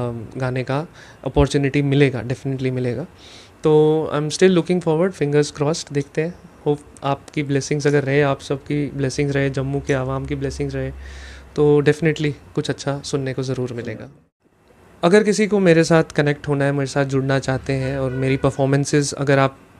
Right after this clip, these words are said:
देखना चाहते हैं कि मैंने क्या गाया था इस पूरे शो में,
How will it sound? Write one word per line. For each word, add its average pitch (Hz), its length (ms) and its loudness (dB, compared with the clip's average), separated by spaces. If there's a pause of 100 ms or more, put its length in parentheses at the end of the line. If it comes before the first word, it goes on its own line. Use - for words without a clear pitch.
(140)
देखना 143 320 2
चाहते 135 340 0
हैं 135 200 0
कि 135 200 -4
मैंने 131 420 -2 (600)
क्या 143 180 6
गाया 131 300 4
था 131 160 -2
इस 131 220 -4
पूरे 139 300 -2
शो 135 260 -2
में, 127 180 -6